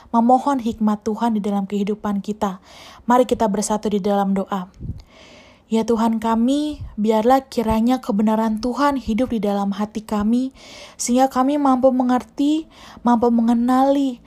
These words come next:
dan merespon rencana Tuhan secara tepat di dalam kehidupan kami. Dan biarlah dengan hikmat yang Tuhan berikan, kami boleh melanjutkan hidup kami di dalam kebenaran, di dalam kedamaian,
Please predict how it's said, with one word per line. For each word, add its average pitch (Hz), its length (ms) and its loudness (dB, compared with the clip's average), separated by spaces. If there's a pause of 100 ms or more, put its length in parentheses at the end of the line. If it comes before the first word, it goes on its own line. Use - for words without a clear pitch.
(160)
dan 220 240 -2
merespon 262 560 0
rencana 214 480 0
Tuhan 233 320 -2
secara 220 400 -4
tepat 233 400 -2
di 214 80 -6
dalam 202 320 -2
kehidupan 208 560 -4
kami. 214 400 0 (640)
Dan 202 240 2
biarlah 220 240 2
dengan 214 320 0
hikmat 262 480 -2
yang 214 160 -2
Tuhan 214 320 0
berikan, 214 640 -2 (320)
kami 220 240 2
boleh 208 320 0
melanjutkan 220 640 0
hidup 220 400 -2
kami 220 320 2
di 214 80 -2
dalam 190 320 -2
kebenaran, 214 800 0 (320)
di - 80 -4
dalam 202 320 -2
kedamaian, 214 880 -2